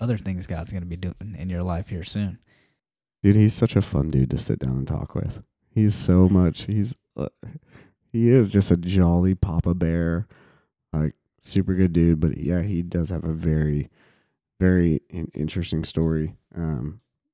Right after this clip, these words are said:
Speaker 2: and like we had said on the podcast, I know we only scratched the surface of, of his story. But again, yes, Aaron, thank you so much for coming out. We're gonna have him on here again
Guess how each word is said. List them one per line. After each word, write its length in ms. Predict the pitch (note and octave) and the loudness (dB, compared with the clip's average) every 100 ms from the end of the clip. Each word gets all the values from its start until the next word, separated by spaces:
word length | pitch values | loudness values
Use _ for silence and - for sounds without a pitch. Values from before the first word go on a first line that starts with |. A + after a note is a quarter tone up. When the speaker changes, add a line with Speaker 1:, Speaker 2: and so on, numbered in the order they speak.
| - | -12
Speaker 2:
and 160 | F2+ D2+ | -8 -4
like 220 | E2 - | -4 -2
we 80 | D#2+ | -2
had 100 | - | -2
said 140 | D2+ | -4
on 80 | D#2 | -2
the 80 | D2+ | -2
podcast, 480 | F2+ D#2 F#2 D#2+ | -4 -4 -4 -4
I 60 | E2+ | -4
know 140 | E2 | -2
we 180 | D2+ D#2 | -2 0
only 160 | C#2 C2+ | -2 -4
scratched 520 | - - C#2 D2 - | -8 -10 -10 -10 -10
the 100 | D#2+ | -10
surface 600 | - D2+ C#2+ D2 - - _ _ _ _ _ _ _ | -8 -8 -6 -6 -6 -10 _ _ _ _ _ _ _
of, 340 | C#2+ C#2+ C2 - | -2 -2 -2 -10
of 140 | E2 F#2+ | -8 -6
his 180 | F2 | -4
story. 340 | - C#2 D2 D2+ | -4 -2 0 0
But 200 | C2+ - | 0 -4
again, 300 | - D2+ D2 | -6 -6 -4
yes, 320 | D2+ C#2+ - - _ _ _ _ - | -2 -4 -6 -16 _ _ _ _ -8
Aaron, 420 | E2+ F2+ F2 F#2+ | -2 0 -2 -4
thank 240 | - F#2 E2+ | -4 -4 -4
you 60 | |
so 120 | F#2 F2+ | 0 2
much 180 | D#2+ | 0
for 80 | - | -2
coming 260 | - E2 D#2+ | -6 -2 0
out. 260 | D#2 D#2+ - _ | 0 -2 -6 _
We're 160 | E2+ F2+ | -8 -6
gonna 160 | E2+ | -4
have 180 | F2 D#2+ | -4 -4
him 140 | D2+ C#2 | -4 -4
on 160 | C#2+ | -4
here 140 | C#2+ A#1 | -6 -8
again 320 | A#1 A#1 | -10 -12